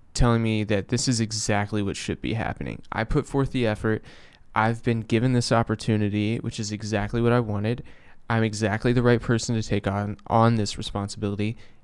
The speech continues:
and I'm going to crush it. That's, like, the other half of me. Half of me is anxious, and half of me is excited about taking on new responsibility, having the ability to assert my ideas, um,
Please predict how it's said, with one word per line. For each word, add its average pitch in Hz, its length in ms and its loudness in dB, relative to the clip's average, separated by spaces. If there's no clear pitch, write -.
and 107 240 -4
I'm 104 160 -4
going 82 260 -4
to - 120 -12
crush - 280 -6
it. - 220 -10
That's, 107 300 0
like, 117 260 2
the 117 260 -8
other 113 360 2
half 107 360 -6
of - 80 -14
me. 101 140 -10
Half 117 360 -4
of 123 120 -4
me 113 160 -4
is 101 180 -8
anxious, 170 540 -8
and - 100 -16
half 113 320 -4
of 107 140 -10
me 101 300 -6
is 98 420 -8
excited - 800 -6
about 101 500 -2
taking 110 360 4
on 98 140 -8
new 98 80 -6
responsibility, 101 800 -6
having 117 360 2
the 101 240 -6
ability 110 520 -2
to 101 180 -8
assert 101 260 -6
my 101 120 -6
ideas, - 640 -6
um, 95 220 -6